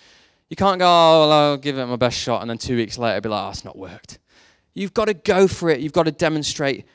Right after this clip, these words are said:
commitment. And I'm so glad we did, because faith shifts atmospheres and it shifts our attitude. And actually, when we commit to something, when we're in commitment to God,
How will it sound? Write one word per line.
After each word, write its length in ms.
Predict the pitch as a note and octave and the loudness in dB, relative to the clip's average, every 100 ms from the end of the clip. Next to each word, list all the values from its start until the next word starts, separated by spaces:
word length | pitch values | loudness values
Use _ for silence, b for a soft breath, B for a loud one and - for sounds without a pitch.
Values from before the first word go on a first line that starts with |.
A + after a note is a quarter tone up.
| _ | _
commitment. 420 | - D#3 F3+ E3+ C#3+ | -8 -4 -4 -4 -2
And 80 | |
I'm 80 | E3+ | -2
so 420 | F3+ - A3+ G#3 | -2 0 4 4
glad 680 | F#3 E3+ F3+ D3+ A#2+ C3+ - - _ _ _ _ | 4 2 2 2 0 -2 -8 -16 _ _ _ _
we 140 | D3 | -8
did, 300 | D#3 A#3+ B3+ | -2 4 4
because 260 | F#3 F#3 - | 4 -2 -4
faith 340 | - A3 G#3+ | 2 4 4
shifts 600 | - - A3 G3 - - - b b b | 0 0 -2 -2 -6 -8 -10 b b b
atmospheres 920 | - F#3+ G3+ F#3+ - D3+ B2+ B2+ C#3+ - | -2 -2 0 -2 -2 0 0 0 -4 -6
and 100 | D#3 | -6
it 80 | D3+ | -4
shifts 320 | - G#3+ - | -6 -6 -4
our 160 | F3 | -2
attitude. 420 | F3 D#3 - E3 C#3+ | 0 -2 -4 -4 -4
And 60 | |
actually, 440 | F#3+ F#3 A#3 F3 - B B | -4 -6 -4 -4 -4 B B
when 180 | F#3+ A3+ | -2 -2
we 80 | A#3 | 0
commit 400 | - G#3 A3 - | 0 2 -2 -4
to 100 | F#3+ | -8
something, 220 | F#3 E3 | -4 -2
when 160 | F3 | 0
we're 140 | F#3 F#3 | 2 2
in 80 | F3+ | 0
commitment 580 | - F#3+ G3+ G3 F#3+ | -2 -2 -2 -4 -6
to 100 | - | -8
God, 460 | E3 F#3 D3+ A#2 - | -6 0 0 0 -4